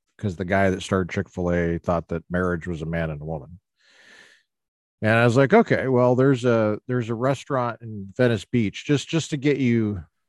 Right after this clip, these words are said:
uh, situated here. It's called Mao's Kitchen. It's, it's dedicated to Mao Zedong. His picture's right above the cash register. It's the same Mao." And my, on, my undergrad in, was in Chinese. There's only one Mao. I mean, it's like, it's like if it was Hit-,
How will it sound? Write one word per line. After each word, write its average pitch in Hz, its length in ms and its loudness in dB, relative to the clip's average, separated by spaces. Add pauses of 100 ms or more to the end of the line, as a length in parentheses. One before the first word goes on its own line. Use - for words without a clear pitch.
(140)
uh, 98 260 -2
situated 107 640 2
here. 98 280 -2
It's 92 100 -12
called 113 300 -4
Mao's 107 320 -4
Kitchen. 90 460 -6
It's, - 500 -16
it's 98 260 -12
dedicated 110 600 0
to 98 80 -4
Mao 95 220 -2
Zedong. 92 580 -6
His 92 220 -6
picture's 101 540 -6
right 98 240 -2
above 95 260 -4
the - 60 -12
cash 98 340 -2
register. 85 580 -8 (180)
It's - 80 -16
the 104 60 -10
same 127 360 0
Mao." 87 380 -6 (560)
And 107 200 -6
my, 113 140 0 (180)
on, 110 260 -4
my 110 120 2
undergrad 113 380 2
in, 98 160 -4 (120)
was 95 160 -8
in 95 100 -8
Chinese. 95 540 -4
There's 113 180 0
only 151 240 4
one 113 280 0
Mao. 85 300 -10 (680)
I 107 120 2
mean, 117 160 2
it's 98 120 -6
like, 117 200 2
it's - 180 -8
like 123 220 0
if 113 280 -2
it 127 80 0
was 117 160 -4
Hit-, - 180 0